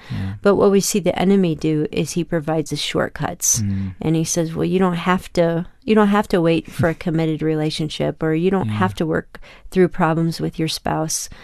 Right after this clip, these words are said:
Speaker 2: You can have what you want this way."
Speaker 1: Sure.
Speaker 2: Um, so a lot of it is helping women understand how this happens in their life and also in a, in a husband's life.
Speaker 1: Yeah.
Speaker 2: But even showing from research, and we have mounting research now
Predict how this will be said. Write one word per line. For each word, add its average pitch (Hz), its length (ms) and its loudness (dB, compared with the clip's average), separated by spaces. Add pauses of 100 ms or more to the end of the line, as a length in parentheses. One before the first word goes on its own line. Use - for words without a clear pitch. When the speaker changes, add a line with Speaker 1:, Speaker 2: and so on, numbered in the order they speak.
(380)
Speaker 2:
You 190 180 4
can 208 220 0
have 160 520 -2
what - 360 0
you 156 120 4
want 156 280 -2
this - 260 -4
way." 160 320 -4 (400)
Speaker 1:
Sure. 101 200 -8
Speaker 2:
Um, 170 300 0
so 196 400 6
a 196 80 4
lot 202 200 4
of 240 160 4
it 185 80 4
is 170 180 2
helping 170 640 0 (100)
women 165 340 0
understand 160 840 -2 (180)
how - 280 0
this 170 220 -2
happens 170 420 0
in 156 160 0
their 165 200 2
life 247 400 -4 (220)
and 160 160 -2
also 160 480 -2
in 160 160 -2
a, 151 120 -4 (120)
in 170 80 0
a 156 80 0
husband's 170 560 -2
life. - 320 -6 (380)
Speaker 1:
Yeah. 220 140 -8
Speaker 2:
But 226 120 10
even 254 300 6
showing 214 400 4
from 175 300 2
research, 175 580 2
and 170 120 0
we 180 120 2
have 175 360 0
mounting 175 680 4
research 170 500 0
now 156 420 0